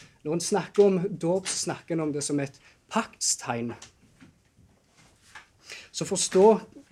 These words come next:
for å forstå hvorfor jeg ville vi skulle gå til første Mosebok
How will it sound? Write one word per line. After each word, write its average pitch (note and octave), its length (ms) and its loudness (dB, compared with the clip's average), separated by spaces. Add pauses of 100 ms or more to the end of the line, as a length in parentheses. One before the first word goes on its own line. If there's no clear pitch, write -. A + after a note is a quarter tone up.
for F3+ 220 0
å - 20 -4
forstå G3+ 300 4
hvorfor G3+ 380 2
jeg F3 100 4
ville F3 180 4
vi F#3+ 80 4
skulle F3 220 0
gå F#3+ 100 2
til E3+ 80 -10
første F#3 320 0
Mosebok F3+ 540 -2